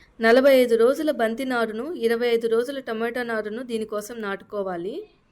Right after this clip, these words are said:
పూత దశకు ముందుగా ఎకరాకు ఇరవై వేల చొప్పున ట్రైకోగ్రామా బదనికలను వారానికి ఒకసారి చొప్పున ఆరు వారాలు విడుదల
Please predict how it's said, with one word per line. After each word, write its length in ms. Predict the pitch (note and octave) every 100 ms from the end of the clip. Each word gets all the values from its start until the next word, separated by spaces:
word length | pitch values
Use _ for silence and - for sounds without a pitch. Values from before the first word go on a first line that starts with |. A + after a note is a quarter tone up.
| -
పూత 160 | D4 F4
దశకు 380 | F#4 D#4+ D4 C#4+
ముందుగా 540 | A#3+ A3 A3+ A3 G#3+ A#3
ఎకరాకు 760 | G#3 B3+ C4 B3 A#3 A#3 D4+ -
ఇరవై 300 | A3 A#3 A#3
వేల 300 | A3 A#3+ C#4 C4+
చొప్పున 460 | A#3+ G#3 G#3+ C4+ C#4+
ట్రైకోగ్రామా 960 | - A3 A3 B3+ B3 A#3+ G#3+ G#3 G#3+ G#3+ -
బదనికలను 720 | G3+ G3 A3 A3 G#3 F#3+ A3+ F4+ _ -
వారానికి 520 | G#3+ A3 C4+ C#4 C#4
ఒకసారి 440 | C4+ A3+ A3+ A3+ A#3 A#3
చొప్పున 460 | A3+ G3+ A3 D#4+ F#4 -
ఆరు 280 | G#3+ A#3+ B3+
వారాలు 440 | A3 G#3+ A3 A#3+
విడుదల 360 | A3+ G3+ G#3